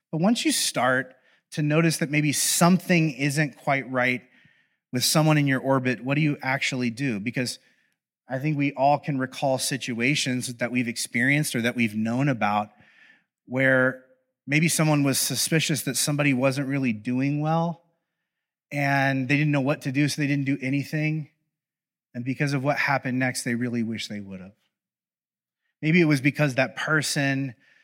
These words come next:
took their life. Maybe it, they, that person actually kept on living, but they stayed in this place of suffering and sadness for years without a lifeline, feeling absolutely alone. But we've also known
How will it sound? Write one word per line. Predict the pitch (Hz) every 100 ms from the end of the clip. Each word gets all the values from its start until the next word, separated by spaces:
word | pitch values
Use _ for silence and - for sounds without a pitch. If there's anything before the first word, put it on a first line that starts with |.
| _ -
took | - 147
their | 143 135
life. | 147 151 135 -
Maybe | 139 143 147
it, | 143 143 135
they, | 131 131 135
that | 127 131
person | - 151 - 139
actually | 143 - 143
kept | - 147 135
on | 139 131 123
living, | 143 143 127
but | 120 127 - - - _
they | 139 135
stayed | 131 - 151 139 143
in | 135 135
this | 131 123
place | - - 135 131 127 -
of | - 131 123 110 - - - _
suffering | - - - 151 - 160 135 123
and | 123 117
sadness | - 143 131 131 131 110
for | - 123
years | 107 113 127 131 120
without | 120 110 117
a | 107
lifeline, | 107 113 - 110 101
feeling | 90 - 110 107 101 _ _ _ _ _
absolutely | 117 113 - 117 117 110
alone. | 107 113 107 107 - _ _ _ _ _ _ _ _ _ _ _ _
But | 160
we've | 151
also | 214 226 156
known | 139 139 135